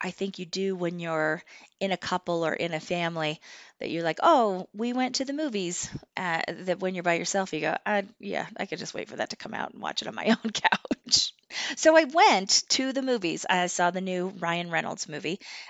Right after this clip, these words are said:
Uh, by the way, I loved it. It's totally for me. It, I felt the whole time that I was watching that movie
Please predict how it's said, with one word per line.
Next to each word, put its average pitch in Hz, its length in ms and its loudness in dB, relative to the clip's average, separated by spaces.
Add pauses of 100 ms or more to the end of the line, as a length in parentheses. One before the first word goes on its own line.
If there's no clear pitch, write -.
(120)
Uh, 160 240 2
by 175 160 0
the 165 80 0
way, 156 200 2
I 185 220 6
loved 180 340 4
it. 160 240 4
It's - 280 -6
totally 196 580 0
for 196 200 -4
me. 180 400 -6 (120)
It, - 160 -4 (140)
I 139 280 4
felt - 480 2
the 151 60 -2
whole 185 260 -10
time 165 380 -2
that - 100 -4
I - 40 -2
was 160 100 -4
watching 156 240 -2
that - 280 -4
movie 160 360 -6